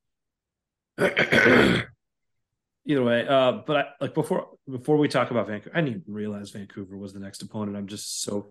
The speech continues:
Speaker 2: frustrated with this Florida Panthers.
Speaker 1: We're gonna score one goal on them.
Speaker 2: Yeah.
Speaker 1: That's it.
Speaker 2: That's, Thatcher Demko has,
Speaker 1: And
Speaker 2: has been awful all season. Is gonna regain his form.
Speaker 1: I have a statistical reason as to why.
Speaker 2: Go on.
Speaker 1: My statistical reason as to why we will only score one goal against the Vancouver Canucks,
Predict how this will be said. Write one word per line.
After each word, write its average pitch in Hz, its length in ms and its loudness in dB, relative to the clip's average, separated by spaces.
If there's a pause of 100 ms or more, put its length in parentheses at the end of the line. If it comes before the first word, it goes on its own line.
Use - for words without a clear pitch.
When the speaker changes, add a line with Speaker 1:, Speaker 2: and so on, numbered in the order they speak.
Speaker 2:
frustrated 104 420 -8
with 101 120 -10
this - 160 -18
Florida 208 260 -8
Panthers. 180 220 -2
Speaker 1:
We're 160 120 8
gonna 165 180 6
score 143 260 4
one 131 240 6
goal 117 180 4
on 104 160 -4
them. 101 140 -10 (500)
Speaker 2:
Yeah. 139 220 2 (380)
Speaker 1:
That's 123 200 -4
it. 110 120 -2
Speaker 2:
That's, 139 200 0 (180)
Thatcher 151 280 2
Demko 135 220 2
has, 135 220 6
Speaker 1:
And 131 140 0
Speaker 2:
has 131 140 -6
been 127 160 -4
awful 120 260 2
all 113 160 4
season. 110 320 -2
Is 98 40 -10
gonna 104 140 -6
regain 104 280 -4
his 101 140 -8
form. 127 180 2
Speaker 1:
I 143 100 8
have 147 280 4
a 139 120 6
statistical 131 800 -4
reason 123 340 -4
as 110 180 -8
to 113 100 -12
why. 98 260 -8 (1300)
Speaker 2:
Go 98 140 -2
on. 98 220 -2 (720)
Speaker 1:
My 127 160 -2
statistical - 560 -4
reason 127 280 0
as 107 100 -6
to 120 120 -8
why 110 560 0
we 110 160 -4
will 110 160 -2
only 107 240 -4
score 107 240 -4
one 104 280 -2
goal 101 240 -2
against 101 300 -8
the 110 60 -6
Vancouver 101 340 -4
Canucks, 107 480 -4